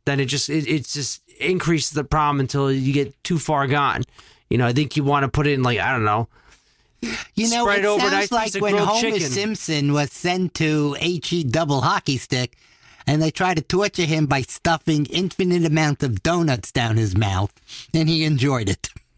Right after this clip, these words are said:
Speaker 2: <laughs> So
Speaker 1: I mean, if you put it where it's, you know, you spread the oil on a, a celery stick, you're not gonna go back for more celery sticks. You're gonna probably wanna eat a brownie afterwards. But okay,
Speaker 2: Mm.
Speaker 1: but, but I digress.
Speaker 2: How long will those brownies last?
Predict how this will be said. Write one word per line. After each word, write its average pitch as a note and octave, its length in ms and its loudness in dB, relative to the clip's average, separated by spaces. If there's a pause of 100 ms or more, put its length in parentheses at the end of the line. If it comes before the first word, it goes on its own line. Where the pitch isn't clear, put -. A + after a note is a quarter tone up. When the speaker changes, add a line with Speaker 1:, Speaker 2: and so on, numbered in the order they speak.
(200)
Speaker 2:
<laughs> B2+ 120 -8 (500)
So A#2+ 400 0 (480)
Speaker 1:
I F3+ 120 2
mean, D#3+ 180 2
if C3+ 100 0
you D3 100 0
put E3 200 2
it D#3+ 180 2
where D3 260 2
it's, C3 200 -4
you C#3+ 180 2
know, B2 80 2
you A#2+ 180 2
spread C#3+ 380 -2
the B2 80 -2
oil B2+ 300 0
on A#2+ 240 2
a, A2 380 0
a B2+ 100 -2
celery C#3+ 420 0
stick, - 340 -4
you're A#2+ 80 0
not A2+ 120 -2
gonna A2+ 100 0
go A2 100 0
back A2 280 0
for B2 80 0
more G#2 160 2
celery A#2 360 0
sticks. - 440 -6
You're G2 100 -2
gonna G#2+ 160 0
probably A2 240 2
wanna A2+ 220 2
eat D#3 160 2
a A2+ 40 -2
brownie G#2+ 420 2
afterwards. G2 440 -2
But - 140 -2
okay, B2+ 160 2
Speaker 2:
Mm. B2+ 460 2
Speaker 1:
but, - 180 -8
but A3+ 80 0
I A#3+ 120 2
digress. D#3 560 -2 (220)
Speaker 2:
How C#4+ 320 2
long A3 320 0
will D#3+ 140 0
those E3+ 280 0
brownies C#3 600 0
last? A2+ 720 -2